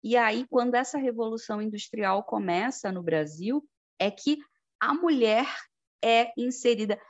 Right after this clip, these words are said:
Na verdade, a gente teve que ter permissão, tá, pessoal? Em mil novecentos e vinte e sete foi que nós ganhamos o direito de frequentar a escola, e cinquenta anos depois de ir numa universidade.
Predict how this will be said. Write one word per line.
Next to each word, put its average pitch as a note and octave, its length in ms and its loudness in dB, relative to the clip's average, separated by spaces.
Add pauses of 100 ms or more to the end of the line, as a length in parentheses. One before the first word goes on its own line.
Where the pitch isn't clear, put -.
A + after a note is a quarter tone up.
(120)
Na G#3 60 -6
verdade, A#3+ 720 0
a G#3+ 80 0
gente A#3+ 260 -4
teve B3 200 -2
que - 80 -20
ter C4+ 140 -2
permissão, C#4+ 800 0
tá, G#3+ 140 0
pessoal? A3 420 0
Em G#3 160 -6
mil A#3 160 -2
novecentos B3+ 540 -4
e A#3 80 -6
vinte G#3 460 -4 (200)
e - 120 -12
sete - 840 -4 (300)
foi G#3+ 120 0
que A#3 140 -6
nós G#3+ 180 -2
ganhamos G#3+ 480 0
o A#3 80 -4
direito A3+ 520 -2
de - 100 -14
frequentar A#3 560 0
a A3 60 2
escola, F3 580 0
e F3 40 -2
cinquenta A#3+ 520 -4
anos A#3+ 300 -4
depois A#3 580 0 (380)
de G#3 120 -4
ir C4 380 0
numa A3+ 220 2
universidade. E3+ 920 -4